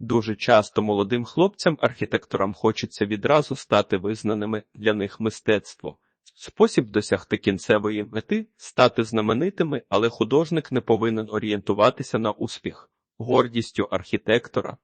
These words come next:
ремісника повинна бути добре зроблена ним робота. Подивіться хоча б на ті чудові споруди древніх архітекторів, якими можемо милуватися і сьогодні. Вони побудовані людьми,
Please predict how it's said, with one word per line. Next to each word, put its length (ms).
ремісника 680
повинна 520
бути 320
добре 380
зроблена 540
ним 220
робота. 540
Подивіться 560
хоча 340
б 80
на 160
ті 160
чудові 420
споруди 500
древніх 500
архітекторів, 920
якими 440
можемо 440
милуватися 800
і 80
сьогодні. 680
Вони 260
побудовані 680
людьми, 420